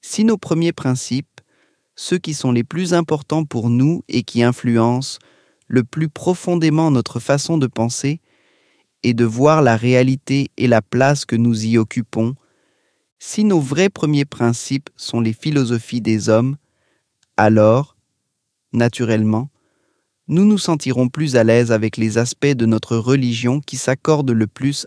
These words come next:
avec ces philosophies. Et il y a des aspects importants de l'Évangile rétabli qui sont acceptés par le monde. Le service envers autrui, le soin des pauvres, l'éducation.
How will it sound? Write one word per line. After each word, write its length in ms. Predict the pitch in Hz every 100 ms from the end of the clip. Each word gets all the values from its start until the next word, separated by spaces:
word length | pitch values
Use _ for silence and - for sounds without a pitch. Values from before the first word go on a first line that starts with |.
| -
avec 260 | 110 110
ces 160 | - 123
philosophies. 680 | - 120 117 107 104 - - _ _ _ _ _ _ _ _ _ -
Et 240 | 175 180
il 220 | - 190 185
y 100 | 214
a 80 |
des 240 | 185 127 120
aspects 340 | 123 - 120 -
importants 600 | - 185 - 180 - 147 139
de 100 | 117
l'Évangile 560 | 120 113 120 117 120
rétabli 580 | 117 117 104 107 113 160
qui 140 | -
sont 260 | - 117 117
acceptés 480 | 135 - 120 - 135
par 180 | 120 120
le 120 | 110
monde. 420 | 110 107 107 143 - _ _ _ _ _ _ _ -
Le 100 | 113
service 540 | - 120 117 123 131
envers 300 | 113 107 107
autrui, 520 | 107 - - 151 180 - _ _ _ _ _ _
le 140 | - 113
soin 240 | - 113
des 120 | 107
pauvres, 580 | 107 135 143 160 160 147 - _ _ _ _ _ _
l'éducation. 800 | 113 120 113 - 117 - 151 170